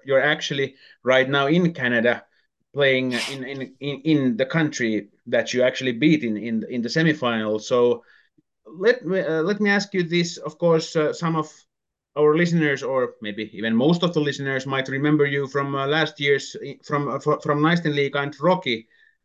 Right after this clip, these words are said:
So how did you actu-, actually end up in, in, uh, Winnipeg, Canada?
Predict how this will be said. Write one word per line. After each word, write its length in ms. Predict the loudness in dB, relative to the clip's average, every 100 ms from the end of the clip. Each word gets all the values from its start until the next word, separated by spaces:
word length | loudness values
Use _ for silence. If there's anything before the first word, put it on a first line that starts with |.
| _ -12
So 460 | -4 2 6 6 4
how 260 | 2 4
did 200 | 4 2
you 80 | 2
actu-, 280 | 0 -2 -2
actually 520 | -2 -2 0 0 0
end 220 | 0 2
up 220 | 2 0
in, 180 | -4 -4
in, 320 | -4 -4 -4 -10 _ -8
uh, 80 |
Winnipeg, 540 | 0 2 2 0 -2 -4
Canada? 280 | -6 -6